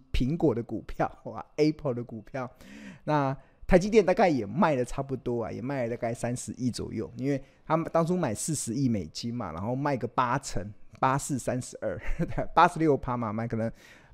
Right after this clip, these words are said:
卖到三十三、三十四亿啊，然后那多出来的钱就跑去买苹果的股票。那所以看起来应该在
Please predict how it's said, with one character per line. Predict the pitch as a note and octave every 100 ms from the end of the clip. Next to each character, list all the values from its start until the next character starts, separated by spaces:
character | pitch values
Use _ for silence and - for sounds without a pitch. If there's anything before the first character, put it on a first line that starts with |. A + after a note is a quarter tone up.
| -
卖 | C#3+ B2+
到 | C#3 C3+ B2
三 | B2 C#3+ D3
十 | C#3+
三、 | B2 B2
三 | C#3 D3 B2+
十 |
四 | A#2 - C3
亿 | C#3 A#2 G#2+ -
啊， | G#2+ G2+
然 | G#2+
后 | A2 - C3+ B2+ B2 B2 - -
那 | C#3 C3+ - -
多 | G#3+ A3
出 |
来 | G#3+ E3
的 |
钱 | - C#3
就 | B2+
跑 | C#3 - G#2+
去 | C#3 B2
买 | - A2+ D#2+ G#2 _ _ _ - -
苹 | A#2+
果 | A#2+
的 | G#2
股 | G#2 G2
票。 | - B2 G2+ - - - - -
那 | C3 B2
所 | D#3
以 | E3+ E3
看 | - A3 G3+
起 | - C3
来 | A#2+ A#2
应 | C#3+
该 | - C#3 C3+ C3 C3
在 | D3